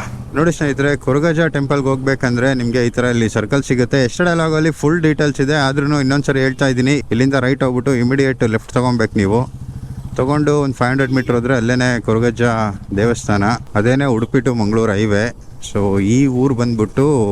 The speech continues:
ನಾನು ಹೇಳ್ದಾಗೆ ತೊಕ್ಕೊಟ್ಟು ಅಂತೇಳಿ. ನೀವು ಉಡುಪಿಯಿಂದ ಮಂಗಳೂರಿಗೆ ಬಂದು ಅಲ್ಲಿಂದ ನೈನ್ ಕಿಲೋಮೀಟರ್ಸ್ ಬಂದ್ರೆ ಈ ಪ್ಲೇಸ್ ಸಿಗುತ್ತೆ.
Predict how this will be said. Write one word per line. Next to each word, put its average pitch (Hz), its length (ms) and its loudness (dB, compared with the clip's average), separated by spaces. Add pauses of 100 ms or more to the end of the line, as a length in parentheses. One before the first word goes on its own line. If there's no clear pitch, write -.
(320)
ನಾನು 110 120 2
ಹೇಳ್ದಾಗೆ 113 520 0
ತೊಕ್ಕೊಟ್ಟು 117 460 -2
ಅಂತೇಳಿ. 104 580 -2
ನೀವು 110 260 0
ಉಡುಪಿಯಿಂದ 131 460 0
ಮಂಗಳೂರಿಗೆ 123 580 0
ಬಂದು 113 280 0
ಅಲ್ಲಿಂದ 117 260 0
ನೈನ್ 117 280 0
ಕಿಲೋಮೀಟರ್ಸ್ 113 500 0
ಬಂದ್ರೆ 113 320 2
ಈ 107 40 0
ಪ್ಲೇಸ್ 107 280 0
ಸಿಗುತ್ತೆ. 104 480 0